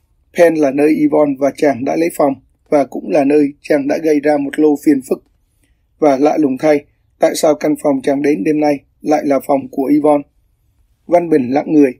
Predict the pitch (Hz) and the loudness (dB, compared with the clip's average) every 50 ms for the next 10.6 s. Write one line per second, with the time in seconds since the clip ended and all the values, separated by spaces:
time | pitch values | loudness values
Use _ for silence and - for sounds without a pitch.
0 | _ _ _ _ _ _ _ - 147 147 - - 151 160 156 - - 147 139 123 | _ _ _ _ _ _ _ 0 0 0 2 2 2 2 2 2 2 0 0 0
1 | 139 135 127 - 165 160 151 143 - _ _ _ _ - - 160 175 202 202 208 | -2 -6 -4 0 0 0 0 -2 -6 _ _ _ _ -6 -6 -4 -2 -2 -2 -4
2 | - _ _ - 151 147 135 - _ - - 151 123 110 - - 160 156 147 139 | -4 _ _ -4 -2 -2 -2 -4 _ -4 0 0 0 0 -2 -2 0 0 2 2
3 | 135 135 123 131 135 143 175 180 156 - - _ _ _ _ _ _ _ _ _ | 0 -2 -2 -2 -4 -4 -4 -4 -6 -6 -8 _ _ _ _ _ _ _ _ _
4 | _ _ _ _ _ _ _ _ - 170 143 117 101 110 143 147 160 175 175 170 | _ _ _ _ _ _ _ _ -2 -2 -2 -2 -2 -2 0 0 0 0 2 2
5 | 151 139 131 - _ _ _ _ _ - 147 143 139 135 - 151 139 139 143 160 | 2 2 0 -2 _ _ _ _ _ -2 0 0 0 0 0 0 0 0 0 0
6 | 156 151 147 139 135 127 131 - _ _ _ _ _ _ _ _ 147 160 175 196 | 0 0 0 -2 -2 -4 -6 -12 _ _ _ _ _ _ _ _ 0 0 0 2
7 | 196 160 151 123 120 - - 156 147 147 - 165 170 185 - - 185 185 175 - | 4 4 4 2 2 0 0 2 2 2 2 2 0 0 0 -2 -2 -2 0 2
8 | 160 147 151 165 - - 160 147 143 139 147 180 170 151 139 123 117 123 135 - | 2 0 0 0 -2 -2 0 2 2 2 0 0 0 0 0 0 -2 -6 -10 -6
9 | - 143 143 - - - - _ _ _ _ _ _ _ _ - 185 196 190 165 | -4 -2 -2 -2 -2 -6 -12 _ _ _ _ _ _ _ _ 0 2 2 2 2
10 | 151 143 123 - - 139 135 135 143 147 160 190 | 0 0 0 0 0 0 0 2 2 0 0 0